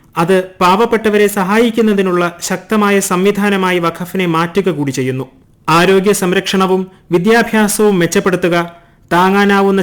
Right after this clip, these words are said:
ചെലവിൽ ഭവനങ്ങൾ ലഭ്യമാക്കുക, തൊഴിലവസരങ്ങൾ സൃഷ്ടിക്കുക എന്നിവയിലൂടെ വഖഫ് അതിന്റെ യഥാർത്ഥ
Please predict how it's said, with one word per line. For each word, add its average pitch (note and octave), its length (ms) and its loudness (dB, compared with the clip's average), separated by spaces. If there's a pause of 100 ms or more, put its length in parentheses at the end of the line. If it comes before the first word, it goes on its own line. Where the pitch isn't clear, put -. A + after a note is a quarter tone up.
ചെലവിൽ F3+ 300 2 (100)
ഭവനങ്ങൾ F#3+ 500 0 (140)
ലഭ്യമാക്കുക, D#3+ 600 0 (560)
തൊഴിലവസരങ്ങൾ G3+ 760 2 (160)
സൃഷ്ടിക്കുക F#3 440 0 (180)
എന്നിവയിലൂടെ E3+ 560 2 (380)
വഖഫ് F#3+ 360 -2 (100)
അതിന്റെ F3 320 2 (100)
യഥാർത്ഥ G3 400 -2